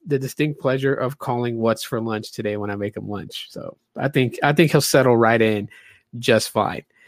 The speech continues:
Uh, but anyways, on a different note, as the title implies, I'm gonna talk to you guys about my experience with both Metro by T-Mobile and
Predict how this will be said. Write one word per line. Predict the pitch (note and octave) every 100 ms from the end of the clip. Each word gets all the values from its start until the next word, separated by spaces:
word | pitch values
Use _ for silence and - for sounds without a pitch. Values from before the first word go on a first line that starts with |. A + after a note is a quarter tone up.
| - - - - -
Uh, | C3+ B2+
but | B2 D3+
anyways, | C#4+ A#3 G3+ F3+
on | E3
a | D#3+
different | E3+ E3+ D#3
note, | D3 D#3 F3
as | F3 E3
the | D#3
title | F3 F3+ F#3+
implies, | D#3 - D3 C#3+ C3+ -
I'm |
gonna | D3+ A3
talk | - F3 F#3+
to | F3+
you | D3
guys | B2+ A#2 A#2+
about | B2+ A#2+ A2+
my | A#2+
experience | A#2 - C3 C3+ C3+ -
with | B2 A#2+
both | B2+ B2
Metro | A#2+ A#2+ C#3
by | C#3+ C3
T-Mobile | C3 C3 A#2 B2+ B2
and | B2+ C3 D#3